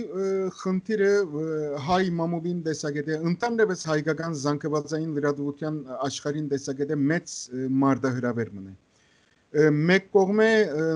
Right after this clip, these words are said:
նոր սերունդներու մոտ լեզվի իմացության խնդիր է, մյուս կողմը, ը, ուրեմն մարդուժ պատրաստելու համար, ը,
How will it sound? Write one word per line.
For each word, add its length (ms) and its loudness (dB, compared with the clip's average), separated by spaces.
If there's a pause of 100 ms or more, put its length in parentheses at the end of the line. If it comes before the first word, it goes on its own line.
նոր 340 4
սերունդներու 600 -2
մոտ 180 -4 (240)
լեզվի 360 0 (100)
իմացության 680 -2
խնդիր 320 -2
է, 80 -6 (560)
մյուս 280 4 (100)
կողմը, 420 2
ը, 520 0 (200)
ուրեմն 360 2 (360)
մարդուժ 560 4
պատրաստելու 680 2
համար, 340 -2
ը, 200 -6